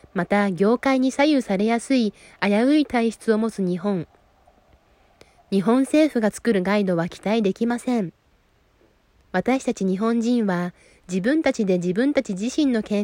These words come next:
康も、自分や未来の子供たちのための環境も守るための情報を選び取っていく力をつけなくてはなりません。そのためにお勧めしたいのは、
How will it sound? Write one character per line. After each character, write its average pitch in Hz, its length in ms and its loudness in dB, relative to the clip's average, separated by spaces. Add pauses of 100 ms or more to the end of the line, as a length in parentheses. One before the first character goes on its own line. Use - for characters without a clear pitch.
康 214 240 0
も、 208 280 -2 (420)
自 190 120 0
分 254 260 2
や 269 180 2
未 254 180 0
来 311 200 2
の 226 100 -2
子 196 140 -2
供 233 200 0
た 294 120 0
ち 247 100 -4
の 214 120 0
た 208 140 -4
め 208 80 0
の 208 140 -2
環 202 260 -4
境 214 260 0
も 208 280 -2 (360)
守 233 320 2
る 311 40 -2
た 226 120 0
め 226 120 0
の 202 180 0 (160)
情 196 240 2
報 208 300 0
を 208 100 -2
選 202 200 0
び 254 100 0
取 320 160 0
っ - 20 -20
て 247 140 -2
い 226 80 0
く 196 100 -4
力 233 380 -2
を 247 80 0
つ - 120 -14
け 262 100 -4
な 269 140 -2
く - 80 -10
て 220 120 -2
は 202 100 2
な 190 120 -2
り 170 120 -2
ま 175 140 -2
せ 175 220 -4
ん。 160 120 -12 (1900)
そ - 160 -2
の 233 100 0
た 285 120 0
め 302 140 4
に 269 100 2
お 202 100 0
勧 214 240 -4
め 233 120 0
し - 60 -14
た 240 180 -2
い 233 60 0
の 185 160 -2
は、 175 260 -2